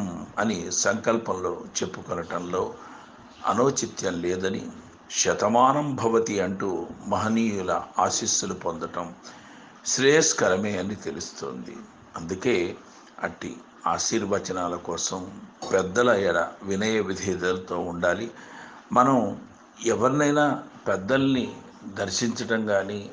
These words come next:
లేకపోతే పెద్దల్ని కలవటం కానీ ఎప్పుడైనా తటస్థిస్తే వెంటనే వారి పాదాలకు నమస్కారం చేయటం మాత్రం మర్చిపోవద్దండి. వాళ్ళ ఆశీస్సులు తీసుకోవటం మర్చిపోవద్దు.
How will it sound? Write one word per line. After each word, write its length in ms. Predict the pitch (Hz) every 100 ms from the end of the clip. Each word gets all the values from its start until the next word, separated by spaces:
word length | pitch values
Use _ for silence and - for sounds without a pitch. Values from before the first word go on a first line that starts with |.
| 127
లేకపోతే 400 | 110 95 95 90
పెద్దల్ని 580 | - 95 90 113 113
కలవటం 580 | 113 117 95 98 113 104
కానీ 380 | 98 92 95 95 - - - - - - - - -
ఎప్పుడైనా 760 | - - 120 120 123 113 90 90 -
తటస్థిస్తే 920 | 95 120 - - - - - 82 82 - - -
వెంటనే 680 | 90 90 87 104 107 87 85 - - - -
వారి 220 | 104 95
పాదాలకు 840 | 90 - 87 101 110 120 98 87 - 107
నమస్కారం 600 | 95 98 - 110 110 104 -
చేయటం 340 | 87 95 87
మాత్రం 400 | 85 85 87 85
మర్చిపోవద్దండి. 920 | 87 - - - 82 82 82 82 92 104 - - - - - - -
వాళ్ళ 240 | 104 104 107 107 87
ఆశీస్సులు 720 | 92 131 143 165 - 120 104
తీసుకోవటం 800 | 92 104 - - 92 92 90 98
మర్చిపోవద్దు. 800 | 87 80 - - 90 87 87 90